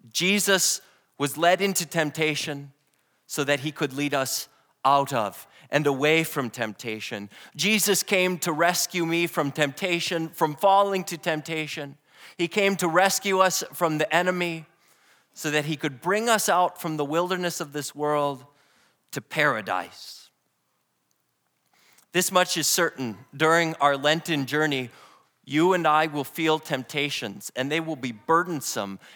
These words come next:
and annoying, and they will be enticing.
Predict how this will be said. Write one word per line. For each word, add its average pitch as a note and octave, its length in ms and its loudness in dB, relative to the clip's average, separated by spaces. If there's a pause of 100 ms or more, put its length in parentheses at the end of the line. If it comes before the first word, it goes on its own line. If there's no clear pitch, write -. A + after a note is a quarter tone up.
(120)
and C3 180 0
annoying, B2+ 760 0 (280)
and C3+ 160 -2
they D3 60 2
will D3+ 160 -2
be C#3 160 -2
enticing. B2+ 800 -2